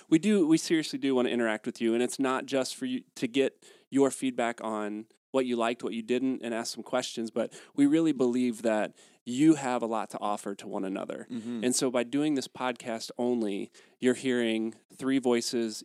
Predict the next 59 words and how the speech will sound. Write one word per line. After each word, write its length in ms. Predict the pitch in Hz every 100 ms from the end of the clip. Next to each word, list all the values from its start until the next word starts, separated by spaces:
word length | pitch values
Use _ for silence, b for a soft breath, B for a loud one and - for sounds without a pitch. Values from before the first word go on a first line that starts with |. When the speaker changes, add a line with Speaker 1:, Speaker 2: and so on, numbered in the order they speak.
| -
Speaker 1:
each 260 | 117 117
week, 340 | 107 98 - - -
Speaker 2:
Mm-hmm. 180 | 120 170 - -
Speaker 1:
myself 480 | 120 - 127 123 -
and 140 | 117
Chase 400 | - 120 123 120
and 120 | 110 107
a 20 |
guest. 540 | 107 113 92 - - _ B B B -
Um, 160 | 113 110
but 80 |
we 100 | 117
think 220 | 131 139 127
that 60 |
you 160 | 113 120
have 220 | 117 107
a 20 | 107
lot 220 | 101 98
to 80 | -
offer 280 | 101 -
to 60 | 101
one 180 | 101 104
another. 300 | 104 92 107
And 100 | 110
so 140 | 139
we 160 | 131 139
just 220 | 147 -
wanna 120 | 139
provide 300 | 123 117 110
a 40 | 104
forum 560 | - 117 110 104 101 - B B
for 80 | 123
you 160 | 120 135
to 80 |
be 120 | 120 117
able 220 | 110 110
to 420 | - 123 113 110
ask 300 | - 110 107
questions. 680 | - 139 139 - 170 190 - B B B -
Uh, 200 | 113 107
so 120 | 139
we've 140 | 135
got 240 | 135 135 127 _
episodes 400 | 127 147 - 127
coming 220 | - 131 123
up 120 | 120
on 160 | 110
trips, 600 | 107 - 135 147 - - - B
Speaker 2:
Mm-hmm. 220 | 120 151
Speaker 1:
um, 220 | 117 110
Speaker 2:
Mm-hmm. 80 | 104
Speaker 1:
let's 160 | 120 120
say, 320 | - 131 131
or 240 | 113 110
living 240 | 110 135 143
life 300 | 135 131 -
on 180 | 120 120
mission, 460 | 131 - 139 123
or 420 | - 110 110 104